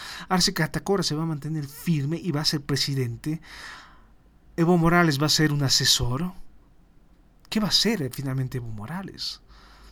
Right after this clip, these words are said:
Va a tener un perfil bajo, dice que está fregadito de dinero, que anda en auto prestado. En fin, pobrecito, ¿no? Recibe veinte mil bolivianos, creo, por, como, por ser expresidente y dice que está fregadito de dinero. Fregadito estamos los o-, los otros, ¿no? Los que vivimos con migajas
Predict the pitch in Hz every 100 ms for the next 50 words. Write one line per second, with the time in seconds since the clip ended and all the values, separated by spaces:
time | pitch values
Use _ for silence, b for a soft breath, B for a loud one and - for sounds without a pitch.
0 | b b - - 139 143 151 160 147 147
1 | 165 151 139 156 165 160 151 139 139 131
2 | 131 143 139 135 127 147 143 127 123 139
3 | 160 165 165 156 139 139 135 135 131 135
4 | 127 139 131 - 170 165 160 143 135 B
5 | B B B B B B B B B B
6 | B - - 160 160 156 185 202 151 -
7 | 151 135 - 165 170 113 113 151 139 127
8 | 127 123 - 143 135 127 113 139 147 135
9 | 123 123 160 143 120 - 147 143 123 -
10 | 113 - 123 113 127 127 151 139 - 139
11 | 160 165 175 170 160 160 180 160 175 151
12 | 143 135 147 143 135 135 156 139 127 123
13 | 127 143 139 117 80 - 151 165 277 -
14 | - 147 117 104 98 110 151 117 - 180
15 | 208 120 104 143 151 - 131 127 139 156
16 | 139 139 120 120 156 190 - 110